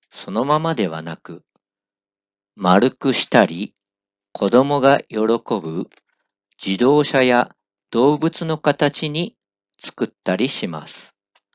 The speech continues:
リンゴを入れるにしても、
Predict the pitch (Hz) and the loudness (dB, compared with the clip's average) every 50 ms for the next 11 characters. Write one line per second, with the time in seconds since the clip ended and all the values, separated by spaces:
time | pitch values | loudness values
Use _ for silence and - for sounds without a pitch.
0 | _ _ _ _ _ _ _ _ _ _ _ _ _ _ _ _ _ _ _ - | _ _ _ _ _ _ _ _ _ _ _ _ _ _ _ _ _ _ _ 0
1 | 113 117 123 143 156 151 - 156 147 147 143 143 - - - 110 113 131 135 143 | 2 4 4 4 2 0 4 4 6 6 6 4 0 -2 -2 2 4 6 6 4
2 | 147 151 143 110 85 - - - - 85 85 87 95 113 - - | 4 2 -2 -6 -6 -8 -8 -10 -10 -10 -8 -4 -4 -4 -4 -6